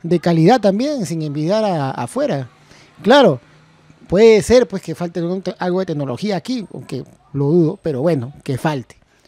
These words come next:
Pero el criterio, el criterio, el manejo de la música andina, no lo van a tener en otros países, pues. Ya eso ya es, este, guachafería, ya. Simplemente es guachafería.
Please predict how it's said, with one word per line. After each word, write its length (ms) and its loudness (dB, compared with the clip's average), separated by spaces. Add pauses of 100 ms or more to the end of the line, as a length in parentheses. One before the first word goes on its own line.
(520)
Pero 180 4
el 120 0
criterio, 680 -4
el 140 -10
criterio, 520 -2
el 120 -6
manejo 480 -6 (340)
de 160 -6
la 140 -6
música 380 -6
andina, 520 -6 (500)
no 160 -4
lo 80 -4
van 100 -6
a 60 -8
tener 160 -6
en 40 -10
otros 140 -12
países, 420 -12
pues. 320 -14
Ya 200 -2
eso 320 -4
ya 260 -2
es, 240 -4
este, 380 -6
guachafería, 920 -6
ya. 200 -20 (140)
Simplemente 680 -6
es 40 -8
guachafería. 680 -14